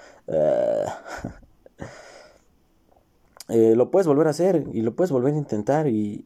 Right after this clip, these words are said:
y el hecho de que llegue un momento donde a lo mejor y planeaste algo tanto o, o pensabas hacer algo y de repente no se puede, pues también son, son aspectos y son cosas que,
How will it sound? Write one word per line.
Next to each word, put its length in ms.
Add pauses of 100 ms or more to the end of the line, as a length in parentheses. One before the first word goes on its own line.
(120)
y 840 (600)
el 180
hecho 260
de 200
que 180
llegue 240
un 100
momento 520
donde 280
a 40
lo 140
mejor 360
y 220 (380)
planeaste 580
algo 280
tanto 380
o, 240 (140)
o 440
pensabas 560
hacer 260
algo 360
y 200
de 120
repente 420
no 100
se 100
puede, 420 (380)
pues 240
también 360
son, 340
son 200
aspectos 460
y 100
son 160
cosas 320
que, 340